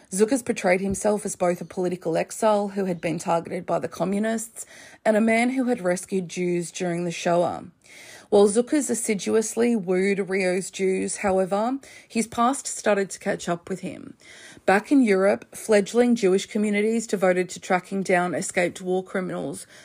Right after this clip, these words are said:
compiled a dossier on the prominent pre-war aviator who had become a mass murderer.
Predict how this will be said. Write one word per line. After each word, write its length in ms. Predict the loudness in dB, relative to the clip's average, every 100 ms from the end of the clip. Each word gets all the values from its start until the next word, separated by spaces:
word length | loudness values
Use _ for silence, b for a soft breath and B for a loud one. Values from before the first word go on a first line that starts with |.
| B
compiled 500 | -2 0 2 2 4
a 40 | 2
dossier 760 | 2 2 0 2 4 4 0 -6 B B
on 120 | -2
the 80 | -2
prominent 480 | -2 -2 0 -2 -4
pre-war 540 | 0 0 2 0 0
aviator 580 | 2 0 0 0 0 0
who 100 | -2
had 100 | -4
become 260 | -4 -6 -6
a 80 | -4
mass 320 | -4 -4 -6
murderer. 580 | -6 -4 -4 -4 -8